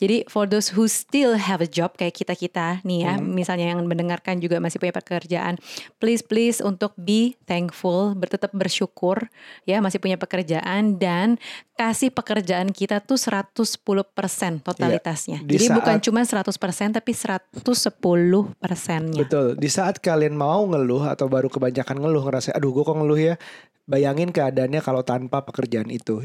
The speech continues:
Speaker 2: Itu aja sih sementara ini. Dan ini it's a, it's a tough times, and we need to be grateful and to be, you know, kem-, apa? Em,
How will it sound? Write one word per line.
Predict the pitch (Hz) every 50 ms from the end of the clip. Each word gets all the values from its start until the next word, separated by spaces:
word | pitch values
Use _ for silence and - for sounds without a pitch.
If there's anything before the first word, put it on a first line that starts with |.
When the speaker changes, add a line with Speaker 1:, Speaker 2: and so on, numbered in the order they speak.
| -
Speaker 2:
Itu | 123 - 131 135
aja | 135 135 127
sih | -
sementara | 139 - - 131 127 120 120 113 107 98
ini. | 101 110 113 117 120
Dan | 117 117 110 120 120
ini | 131 131 123 101
it's | 120 - - 127
a, | -
it's | 135 - 160
a | 147 -
tough | 180 170 165
times, | - - 170 170 175 185 180 -
and | 147 139 135
we |
need | 143 147 139 135
to | 131
be | 135 120
grateful | 139 131 131 - - 151 156 170 190 185 143
and | 135 131 120
to | - - 127
be, | 127 127 123 123 123 - - -
you | 160 185
know, | 170 131 123 123 139 - _ _ _ -
kem-, | 160 151 - _ _ _ _ 143
apa? | 147 165 208 247 - _ _ _ _ _ _
Em, | - 147 151 151 147 151 151 147 156 156